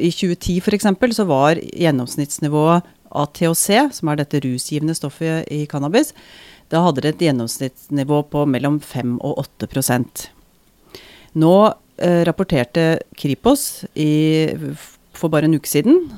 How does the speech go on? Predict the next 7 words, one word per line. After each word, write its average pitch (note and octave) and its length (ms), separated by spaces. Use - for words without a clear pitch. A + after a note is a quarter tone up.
at - 400
gjennomsnittsnivået D3+ 1120
for D3+ 220
beslag E3 720
i - 80
tjue D#3 320
nitten G3+ 540